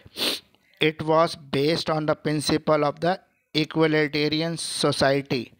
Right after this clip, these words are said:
and plant economic control by the state। In nineteen seventeen revolution, the Russia was inspired by the deal of the socialism and the need of the egalitarian society। It was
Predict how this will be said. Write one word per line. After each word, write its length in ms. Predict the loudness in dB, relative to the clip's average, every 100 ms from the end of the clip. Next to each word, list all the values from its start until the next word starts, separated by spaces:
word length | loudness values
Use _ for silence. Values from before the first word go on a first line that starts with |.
| _ -20 -20 -4
and 300 | 0 0 -2 -6 _ 0
plant 360 | 2 0 -2
economic 640 | -6 -4 -2 0 -2 -2
control 480 | 0 0 0 0 0
by 240 | 2 0 0
the 160 | 0
state। 460 | -2 -2 -2 -4 -8 -20 _ _
In 180 | 0 2
nineteen 440 | 2 0 0 -2 0
seventeen 580 | 0 0 0 -2 -2 0
revolution, 600 | 0 2 2 2 0 -2 0
the 100 | 0
Russia 360 | 0 0 0 0 0
was 260 | 0 0 -4 -8 -6
inspired 680 | -4 -4 0 2 4 2 0
by 80 | -2
the 140 | -2 -4 -2
deal 240 | -2 0 0
of 80 | 0
the 120 | 0 0
socialism 580 | 0 -2 -4 -2 -2 -4 -2
and 360 | 0 0 -2 -10 -14 -12 -12 -10 0
the 80 | 2
need 380 | 2 2 2 2
of 160 | 0 0
the 100 | -4 -2 -2
egalitarian 640 | -2 0 0 2 0 -2
society। 520 | -4 -2 -2 -2 -4 -10 -12 -20 -20 -20 _ _ _ _ _ -6 -6 -8 _ _
It 220 | 0 0 2
was 260 | 2 0